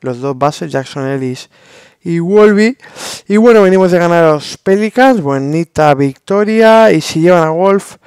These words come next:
repasando las redes sociales, supongo que este año no acabaré viendo el Rising Star, lo que sea por los Timberwolves. Me encanta ver jugar a Wolf, es el M V P de la liga. Damian Lillard, atención, eh, nos reta a que se sacará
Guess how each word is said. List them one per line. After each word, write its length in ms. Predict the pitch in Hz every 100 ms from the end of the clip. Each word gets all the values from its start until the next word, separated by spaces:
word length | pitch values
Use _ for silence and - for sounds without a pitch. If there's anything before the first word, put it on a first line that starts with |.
| _ _ _
repasando 460 | - 139 135 165 160
las 120 | 147
redes 200 | 160 151
sociales, 640 | 151 139 175 180 185 180 -
supongo 440 | - 147 165 170
que 80 | 165
este 260 | 160 - 151
año 180 | 160
no 60 | 160
acabaré 320 | 151 147 147
viendo 260 | 147 156 147
el 60 |
Rising 240 | 139 143 135
Star, 300 | - 170 170
lo 180 | 147 139
que 160 | 139
sea 200 | - 170
por 140 | 165 143
los 140 | 123
Timberwolves. 640 | - 127 110 101 101 - _ _ - - _ _ -
Me 120 | 143
encanta 320 | 139 170 170
ver 100 | 156
jugar 320 | 139 147 139
a 80 | 135
Wolf, 580 | 147 185 196 196 196 - - -
es 260 | 147 -
el 120 | 156
M 120 | 147 135
V 100 | 135
P 140 | 151
de 80 | 143
la 140 | 131
liga. 600 | 143 180 180 185 185 185 _ _ _ _ _ _ -
Damian 320 | 175 196 185
Lillard, 260 | 202 202
atención, 800 | 170 156 143 - 196 214 226 226 _ _ _ -
eh, 360 | 139 139 143 143
nos 240 | 143 143
reta 580 | 165 190 - 208 214 -
a 100 | 170
que 140 | -
se 140 | 147 151
sacará 480 | 151 147 165 190